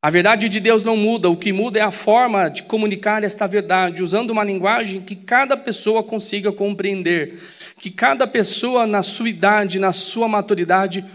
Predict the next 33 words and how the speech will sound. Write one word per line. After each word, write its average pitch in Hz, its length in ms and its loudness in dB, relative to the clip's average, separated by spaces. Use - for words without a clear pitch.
consegue 185 540 -2
entender. 165 600 -4
E 170 80 -2
Paulo 185 280 -2
tá 185 100 -4
dizendo, 165 400 -4
"Olha, 175 400 -2
eu 160 120 -8
tô 190 120 -2
tendo 202 300 -2
que 196 240 -8
dar 170 160 -2
um 175 100 -2
passo 214 400 0
pra 208 200 -4
trás 175 420 0
com 170 160 -6
vocês 165 580 -4
e 170 80 -2
falar 175 340 0
a 202 60 0
vocês 190 440 -2
como 190 180 -6
se 185 120 -4
falam 175 380 -6
as - 180 -2
crianças." - 1200 -8
Falta 151 220 -8
maturidade 131 580 -12
no 127 60 -10
meio 127 140 -10
de 123 80 -14
vocês. - 640 -12